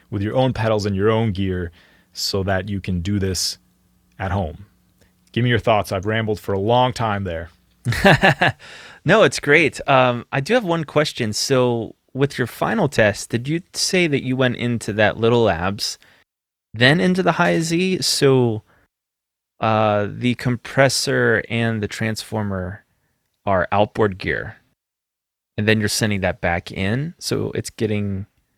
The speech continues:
Speaker 2: is that
Speaker 1: So,
Speaker 2: correct, or is
Speaker 1: yeah, the, yeah. So it's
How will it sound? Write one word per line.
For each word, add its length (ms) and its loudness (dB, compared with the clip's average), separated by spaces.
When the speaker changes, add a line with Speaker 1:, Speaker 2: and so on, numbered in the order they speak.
Speaker 2:
is 100 -2
that 140 6
Speaker 1:
So, 140 6
Speaker 2:
correct, 280 4
or 260 2
is 360 -2
Speaker 1:
yeah, 280 6
the, 440 -4
yeah. 260 4
So 220 2
it's 960 -8